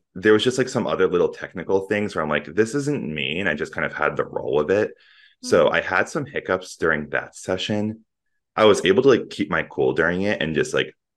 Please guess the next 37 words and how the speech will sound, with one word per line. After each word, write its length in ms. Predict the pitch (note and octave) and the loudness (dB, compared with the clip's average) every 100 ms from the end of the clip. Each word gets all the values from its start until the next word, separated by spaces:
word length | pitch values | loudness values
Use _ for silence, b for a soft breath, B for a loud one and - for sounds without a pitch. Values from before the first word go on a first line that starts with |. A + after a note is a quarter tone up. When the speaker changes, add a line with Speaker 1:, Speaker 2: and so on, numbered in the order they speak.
| _ _ - | _ _ -4
Speaker 1:
I 60 | |
just, 160 | E2 - | -4 -4
like, 160 | - | -8
talked 400 | - - D2 - | -6 -2 0 -2
through 460 | - - C2+ C2 C#2+ | -14 -6 0 2 4
the 100 | C#2 | 2
sections 540 | - - - D2 D2+ | -4 -8 -4 -2 -2
that 120 | D2+ A#1+ | 0 0
were 100 | A#1+ | 0
having 360 | B1+ C2 C2+ | -2 -4 -6
issues 520 | - - - F2+ F2+ | -8 -8 -2 2 2
where 120 | - B1+ | 0 -6
I'm 40 | |
kind 140 | B1+ | -6
of 60 | B1 | -4
like, 240 | B1 B1 - | -2 -2 2
"Okay, 400 | G#2 - B1+ B1 | 2 2 -2 0
like, 220 | C2 C2+ | -2 -6
you 60 | |
should 180 | D#2+ G#2 | -4 -2
be 80 | F#2+ | -2
seeing 260 | - D#2+ C#2+ | -4 -6 -2
this 240 | D2 C2+ | -4 -4
here. 460 | - C2 C2 B1+ - _ _ _ _ - | -4 0 0 0 -8 _ _ _ _ -8
Honestly, 760 | D#2+ D#2+ D2 - D#2+ D2 D2 - | -6 -4 -6 0 2 2 -2 -12
I 80 | - | -4
don't 160 | D#2 C#2 | -2 0
know 140 | C2+ | -2
why 240 | C2+ A#1+ B1+ | 0 -2 -4
it's 180 | - | -4
not 300 | D#2+ C#2 - _ _ _ - | -4 -4 -6 _ _ _ -6
doing 320 | E2+ D2+ D2+ | 0 0 0
it. 220 | D2 C#2+ | -2 -2
Like, 200 | C#2 - _ _ _ _ _ _ _ _ _ _ _ - | -4 -6 _ _ _ _ _ _ _ _ _ _ _ -2
big 240 | F#2 D2 | 0 0
conference 480 | - D2 C#2+ D2 C#2 | -4 -4 -2 -4 -2
center, 460 | D2 C#2+ C#2+ C#2+ | -4 0 -2 -2